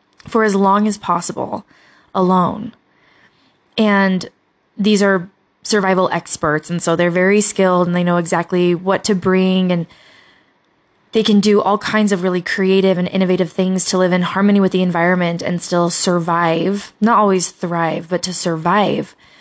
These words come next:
One thing that they emphasize in the show is your ability to have, like, an emotional resilience, the resilience of your spirit. The contestants who do the best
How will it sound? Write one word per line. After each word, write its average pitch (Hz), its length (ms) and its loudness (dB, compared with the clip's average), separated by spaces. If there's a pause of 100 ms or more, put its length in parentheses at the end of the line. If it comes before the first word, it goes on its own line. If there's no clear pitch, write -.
(380)
One 233 380 2
thing 254 160 2
that 196 140 0
they 175 100 0
emphasize 180 560 -2
in 170 120 -2
the 165 80 -4
show 175 520 0
is 190 300 2
your 196 180 4
ability 175 420 0
to 190 200 -2
have, 165 500 -2 (540)
like, 202 160 0
an 196 160 2
emotional 196 840 2 (760)
resilience, 190 880 0
the 202 280 0
resilience 202 520 0
of 190 120 0
your 180 100 0
spirit. - 880 -2 (560)
The 214 100 0
contestants 190 460 0
who 190 100 2
do 175 220 2
the 170 100 0
best 165 500 -2